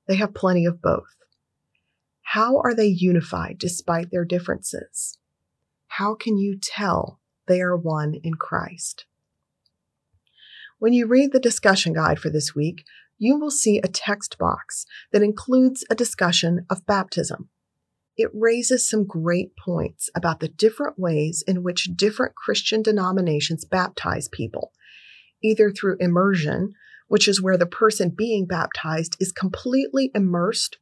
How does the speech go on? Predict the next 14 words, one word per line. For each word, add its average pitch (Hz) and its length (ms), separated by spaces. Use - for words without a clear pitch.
or 190 120
submerged 175 760
in 160 220
water, 160 380
or 220 140
through 220 220
sprinkling, - 640
where 220 140
the 214 80
pastor 247 480
sprinkles 190 580
the - 80
person's 175 460
head 160 260